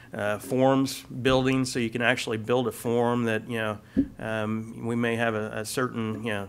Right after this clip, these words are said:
text dot related type form that we wanna build into an iPad.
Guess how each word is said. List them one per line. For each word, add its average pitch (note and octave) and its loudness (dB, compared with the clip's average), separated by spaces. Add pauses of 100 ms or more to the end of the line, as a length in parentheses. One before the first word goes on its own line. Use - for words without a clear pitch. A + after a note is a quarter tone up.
(140)
text - -4
dot A#2 2
related A#2+ 0
type A2+ 0
form A#2+ 2
that G#2+ -2
we A#2+ -2
wanna A2+ 0
build A2+ 0
into A#2 0
an A2 -2
iPad. A2+ 0